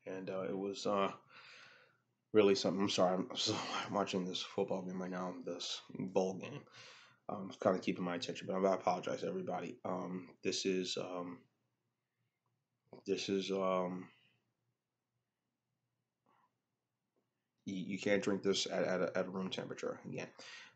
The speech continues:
But anyhow, um, eight point two percent, I think it's quite good. Um, it's not great. Um, I think I still will lean more towards the Hurricane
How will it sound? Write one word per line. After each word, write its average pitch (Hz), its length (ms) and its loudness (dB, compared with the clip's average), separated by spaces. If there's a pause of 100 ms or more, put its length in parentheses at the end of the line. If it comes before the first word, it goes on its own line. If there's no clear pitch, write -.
But 113 140 12
anyhow, 107 320 10 (360)
um, 104 440 12 (2500)
eight 120 160 8
point 123 180 10
two 127 100 6
percent, 110 480 6 (120)
I 98 100 2
think 98 220 0
it's 98 140 -2 (140)
quite 107 280 8
good. 98 380 8 (300)
Um, 95 560 -2 (160)
it's 101 160 -2
not 110 300 8
great. 98 520 8
Um, 95 380 6
I 98 140 4
think 101 260 4
I 104 100 10
still 101 340 8
will 98 220 4
lean 104 180 4
more 101 200 6
towards 98 220 0
the - 100 0
Hurricane 98 640 4